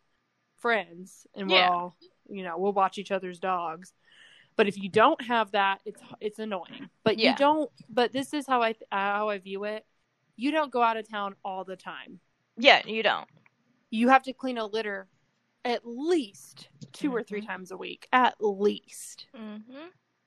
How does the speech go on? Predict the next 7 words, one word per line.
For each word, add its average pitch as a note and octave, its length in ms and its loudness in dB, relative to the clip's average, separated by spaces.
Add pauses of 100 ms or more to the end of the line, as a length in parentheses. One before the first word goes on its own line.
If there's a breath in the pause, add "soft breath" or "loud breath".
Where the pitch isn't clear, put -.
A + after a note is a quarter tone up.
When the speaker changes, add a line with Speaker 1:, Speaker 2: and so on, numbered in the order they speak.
(720)
Speaker 1:
So, G#3+ 440 8
and, B3 340 -2
and C4+ 360 -2 (320)
my D4 500 -4 (380)
dumb G#3 480 -2
ass F#3+ 320 -12
cats F3+ 680 -10